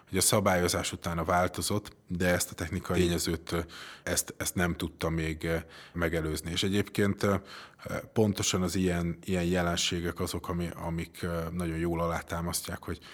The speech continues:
miért nem szabad gyorsan változtatni ennek az iparágnak a, a, a, a szabályozói környezetét, mert, eh, egy csomó olyan anomália bekerül a működésükbe, ami nem jó igazából összességében a szektornak, és a nap végén nem jó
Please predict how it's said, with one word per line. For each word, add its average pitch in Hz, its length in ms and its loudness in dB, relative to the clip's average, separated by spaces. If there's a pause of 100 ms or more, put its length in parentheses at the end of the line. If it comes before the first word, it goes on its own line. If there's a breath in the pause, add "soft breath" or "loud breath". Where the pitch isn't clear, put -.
(240 loud breath)
miért 90 400 0
nem 87 180 -2
szabad 80 560 -4
gyorsan 92 440 2
változtatni 85 680 -2
ennek 82 280 -6
az - 100 -8
iparágnak 80 680 -6
a, 82 160 -4 (640 loud breath)
a, 80 460 -2
a, 80 580 -4
a 78 40 -8
szabályozói 85 680 0
környezetét, 95 800 0 (360 loud breath)
mert, 85 400 -6
eh, 87 220 -2
egy - 180 -10 (100)
csomó 85 400 0
olyan 80 280 -2
anomália 82 960 0
bekerül 78 420 -4
a 76 40 -2
működésükbe, 87 1000 0 (500 loud breath)
ami 175 540 2 (280)
nem 87 240 2
jó 78 140 -2
igazából 80 520 -4
összességében 80 720 -2
a 78 60 -4
szektornak, 95 640 -2
és - 120 -4
a - 60 -8
nap 85 200 -4
végén 80 320 -4
nem 80 220 -4
jó 82 220 -4